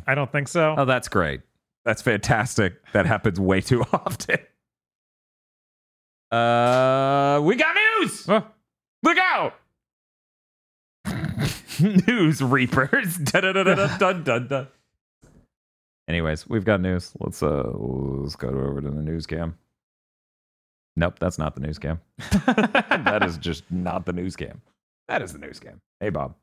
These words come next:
Speaker 1: Hey.
Speaker 2: Uh, I guess we'll start with you.
Speaker 1: Sure.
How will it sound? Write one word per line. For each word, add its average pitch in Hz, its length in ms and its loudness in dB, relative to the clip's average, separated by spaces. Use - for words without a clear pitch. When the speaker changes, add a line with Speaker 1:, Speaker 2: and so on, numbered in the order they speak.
Speaker 1:
Hey. 113 160 -2
Speaker 2:
Uh, - 60 -6
I - 1700 -10
guess - 240 -4
we'll - 100 -12
start - 320 -8
with - 200 -6
you. - 220 -4
Speaker 1:
Sure. 233 500 0